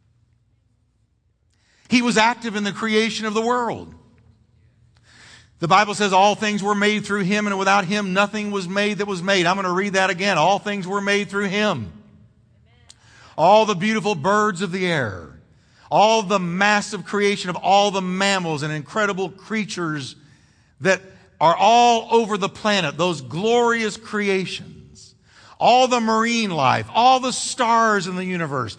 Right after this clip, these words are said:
the sun, the solar systems, the endless space, all went through the fingers of Jesus Christ.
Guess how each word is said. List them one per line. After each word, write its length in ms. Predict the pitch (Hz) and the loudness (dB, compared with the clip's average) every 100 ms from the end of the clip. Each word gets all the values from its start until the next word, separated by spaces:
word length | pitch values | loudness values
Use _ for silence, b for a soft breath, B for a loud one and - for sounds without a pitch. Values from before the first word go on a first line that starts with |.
| B B | B B
the 120 | 220 | -4
sun, 480 | - - 262 247 202 | -4 0 2 2 0
the 80 | 185 | -4
solar 420 | - 240 226 208 | -2 -2 -2 -4
systems, 480 | - 190 - 175 151 | -4 -6 -6 -8 -6
the 180 | 202 - | -8 -2
endless 460 | 254 277 269 254 | -2 -2 -4 -6
space, 720 | - - - 240 196 - - B B B | -8 -8 -2 0 0 -4 -14 B B B
all 520 | - 220 254 262 254 240 | 2 6 8 6 4 2
went 280 | 233 247 - | -2 -2 -8
through 260 | 220 240 | -6 -4
the 120 | 214 | -2
fingers 840 | 180 - 220 254 254 254 254 254 - B - | -4 -6 -6 -4 -4 -2 -2 -4 -8 B -2
of 180 | 180 135 | -2 -2
Jesus 580 | 107 180 254 233 233 | -4 0 0 0 -6
Christ. 800 | - 208 233 208 - - - - | -6 -2 -2 -2 -8 -12 -14 -18